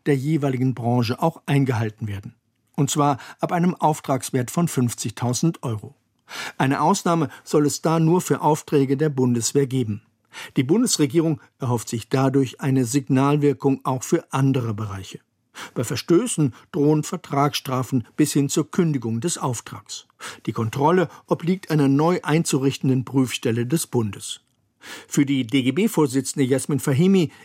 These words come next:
ist jedoch die neue Schwelle von fünfzigtausend Euro zu hoch. Dadurch würden rund ein Viertel der Aufträge des Bundes nicht erfasst werden. Die Arbeitgeber sehen darin jedoch einen weiteren politischen Eingriff in die Tarifautonomie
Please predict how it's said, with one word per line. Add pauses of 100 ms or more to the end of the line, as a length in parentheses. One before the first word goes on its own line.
ist
jedoch
die
neue
Schwelle
von
fünfzigtausend
Euro
zu
hoch. (240)
Dadurch
würden
rund
ein
Viertel
der
Aufträge
des
Bundes
nicht
erfasst
werden. (760)
Die
Arbeitgeber (140)
sehen
darin
jedoch
einen
weiteren
politischen
Eingriff
in
die
Tarifautonomie